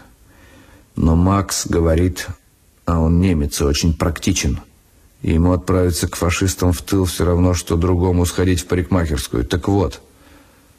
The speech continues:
он говорит, что это вполне можно сделать.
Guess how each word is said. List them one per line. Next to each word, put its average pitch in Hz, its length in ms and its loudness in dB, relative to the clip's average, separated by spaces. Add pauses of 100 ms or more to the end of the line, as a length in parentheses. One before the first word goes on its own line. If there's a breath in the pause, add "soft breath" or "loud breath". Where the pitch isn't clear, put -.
(160 soft breath)
он 110 220 2
говорит, 113 320 2
что 113 180 -2
это 107 160 0
вполне 110 500 2
можно 107 320 2
сделать. 85 560 -4